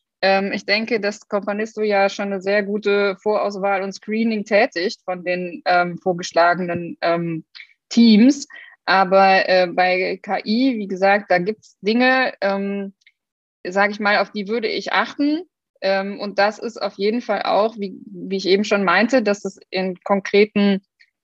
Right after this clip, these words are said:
äh, ein konkretes Problem löst und auch, dass es sich auf einem Markt befindet, der das Potenzial dazu hat, ne? Also eigentlich relativ klassisch, ja, also klassisch, wonach man halt ein Investment aussucht.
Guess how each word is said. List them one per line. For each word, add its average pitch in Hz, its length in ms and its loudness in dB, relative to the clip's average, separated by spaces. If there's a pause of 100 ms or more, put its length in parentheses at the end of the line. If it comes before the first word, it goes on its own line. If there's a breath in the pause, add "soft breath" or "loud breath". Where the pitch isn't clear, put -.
äh, 185 300 6
ein - 80 -2
konkretes 226 500 -2
Problem 214 480 2
löst 190 320 0
und 202 120 -6
auch, 220 300 0
dass 208 180 -10
es 202 100 -12
sich 208 160 -2
auf 185 140 -4
einem 185 120 -4
Markt 175 240 2
befindet, 208 440 -2
der 190 80 2
das 196 180 -2
Potenzial 180 480 -2
dazu 175 300 -4
hat, 160 160 -6 (120)
ne? 180 200 2
Also 196 180 4
eigentlich 220 480 2 (100)
relativ 214 480 0
klassisch, 277 600 0 (260)
ja, 233 280 0
also 185 340 -4 (400)
klassisch, 220 420 -2
wonach 202 300 2
man 202 160 -4
halt 185 240 -2
ein 185 100 -6
Investment 180 400 -4
aussucht. 254 480 -2